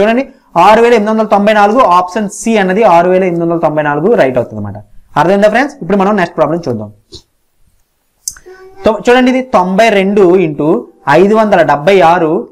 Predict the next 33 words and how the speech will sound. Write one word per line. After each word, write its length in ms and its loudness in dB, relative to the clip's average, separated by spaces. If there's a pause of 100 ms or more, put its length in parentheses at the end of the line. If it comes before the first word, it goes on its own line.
(160)
ఇంటూ 240 0
ఏం 200 2
చేస్తాను? 300 0
ఇది 300 -2 (260)
డివైడెడ్ 420 2 (420)
టూ 240 4
రూట్ 680 -2
ట్వెల్వ్ 220 2
నైంటీ 260 0
సిక్స్ 200 -4
అన్నాడు. 360 0 (300)
So, 60 4
నేను 120 2
ఏం 160 2
చేస్తాను? 220 2
వన్ 340 0
బై 360 0 (360)
టూ 180 4
ఇంటూ 280 2
ట్వెల్వ్ 280 2
నైంటీ 240 0
సిక్స్ 180 -2
అంటే 160 2
ఎంత 220 2
ఆన్సర్ 220 0
వస్తుంది 240 -2
మీకు? 360 -2 (300)
చూడండి, 300 2
ముప్పై 400 0
నాలుగు 340 2
మీకు 360 0 (100)
ఆన్సర్ 300 0
రావచ్చు. 440 0